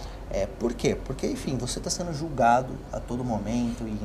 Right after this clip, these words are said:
nesse mundo aí de redes sociais e tudo mais, é, todo mundo tá te vendo, todo mundo vai te acompanhar, é, então, assim, é algo que você tem que se preocupar, é, nessa linha, e felizmente eu já tinha esse,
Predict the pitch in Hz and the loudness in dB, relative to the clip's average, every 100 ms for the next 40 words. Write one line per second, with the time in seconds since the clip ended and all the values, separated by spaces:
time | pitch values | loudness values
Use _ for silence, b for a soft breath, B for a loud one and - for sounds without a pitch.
0 | 104 107 110 117 110 113 110 107 101 104 | 0 0 0 0 0 2 4 4 2 -2
1 | 113 - - 101 117 127 113 - - 113 | -4 -6 -6 2 4 6 4 0 -6 -4
2 | 104 110 120 B B B B - 113 107 | 0 0 0 B B B B 0 4 4
3 | - - 165 156 135 135 123 - 101 123 | 2 -2 0 2 0 2 0 0 -2 0
4 | 143 139 131 135 151 139 135 127 127 - | 0 0 -2 -2 -2 -2 -2 -2 -4 -4
5 | 120 - 101 98 101 127 131 - B B | -4 -4 -4 -2 0 2 2 -2 B B
6 | B 117 117 113 113 117 113 - - 123 | B 2 6 6 6 6 4 2 -6 -6
7 | 143 143 160 127 87 - - - - - | -2 0 2 0 0 -4 -10 -12 -12 -12
8 | - - - - 151 151 143 139 147 - | -10 -10 -10 0 6 6 6 0 -2 -2
9 | 147 151 - - - - 143 - 147 - | 0 2 2 2 -2 2 2 0 -4 4
10 | 107 117 - B B B B - 110 104 | 4 4 0 B B B B 2 2 2
11 | - 104 123 - 135 127 160 - - 190 | -2 0 2 4 4 2 0 -2 2 4
12 | 151 156 170 170 170 - 160 180 - 170 | 4 0 -2 -2 0 -2 -2 2 2 0